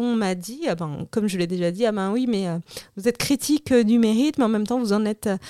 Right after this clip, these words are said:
le produit. » Et ça, c'est vraiment aussi un aspect qui est à mon avis central dans le livre Mérite,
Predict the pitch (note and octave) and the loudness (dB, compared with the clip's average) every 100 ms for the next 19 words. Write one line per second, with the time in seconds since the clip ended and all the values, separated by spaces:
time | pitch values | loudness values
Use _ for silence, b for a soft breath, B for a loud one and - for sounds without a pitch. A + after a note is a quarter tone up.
0 | B B A3 - B3+ A3 C4 F4 - A#3+ | B B 0 4 2 2 2 2 2 0
1 | E4 - B3+ B3 B3+ D4 B3+ B3 - D4 | 0 0 0 2 2 2 0 0 0 0
2 | E4+ - - C4 D4 D4+ D4+ - A#3+ B3 | 0 -2 -4 -2 0 -2 -2 -4 -4 -2
3 | A#3 - C#4+ D4 C4 - _ _ - A#3+ | -2 -4 -4 -2 -4 -6 _ _ -4 -2
4 | A3 A3+ A#3 A3+ - C4 - C#4 A3 A3 | 0 0 0 -2 -2 -4 -2 -4 -2 -4
5 | G3+ G3 G3 F#3 C4+ F#4 A#3+ G#3+ G3 E4+ | -2 -2 -2 -2 -2 -2 -2 -2 -2 -4
6 | - | -8